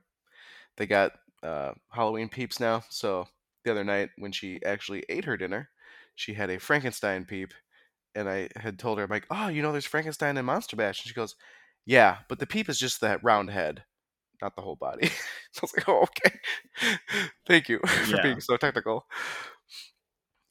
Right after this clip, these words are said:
Speaker 1: So I, I guess that's kind of exciting too, like, to your point,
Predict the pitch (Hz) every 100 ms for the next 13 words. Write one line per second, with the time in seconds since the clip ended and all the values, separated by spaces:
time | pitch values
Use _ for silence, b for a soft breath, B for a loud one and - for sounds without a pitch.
0 | - - 131 113 117 - 127 160 - 147
1 | - 160 139 127 139 120 104 123 113 107
2 | 85 98 - _ - 107 98 95 104 95
3 | 90